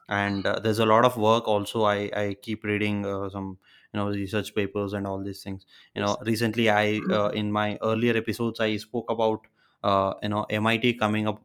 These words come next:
Speaker 1: with this, uh, new, uh, you know, uh, framework, basically, where,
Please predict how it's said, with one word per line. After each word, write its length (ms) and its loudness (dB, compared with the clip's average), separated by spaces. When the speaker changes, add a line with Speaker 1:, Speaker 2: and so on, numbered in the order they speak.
Speaker 1:
with 200 -4
this, 320 -2
uh, 280 0
new, 440 0
uh, 380 -2
you 140 -14
know, 260 -14
uh, 140 -12
framework, 520 4
basically, 680 -2
where, 420 2